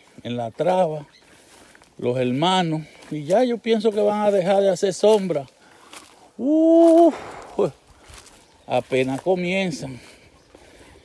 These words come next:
Esto es una área especial para criar los pollitos.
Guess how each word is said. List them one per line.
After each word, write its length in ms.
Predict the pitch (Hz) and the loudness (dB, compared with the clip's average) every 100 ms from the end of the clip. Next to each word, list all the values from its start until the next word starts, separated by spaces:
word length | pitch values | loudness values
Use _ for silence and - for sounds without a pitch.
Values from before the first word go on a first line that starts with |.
| _ | _
Esto 240 | - 117 147 | -12 -10 -8
es 40 | |
una 180 | 151 147 | -4 -2
área 180 | 151 147 | -2 -4
especial 680 | - 139 - - 143 147 131 | -6 -10 -10 -10 -4 -2 -4
para 240 | 127 127 | -8 -14
criar 280 | - 123 123 | -12 -10 -8
los 140 | 135 131 | -10 -12
pollitos. 680 | 131 127 135 143 - 123 | -12 -12 -12 -16 -16 -20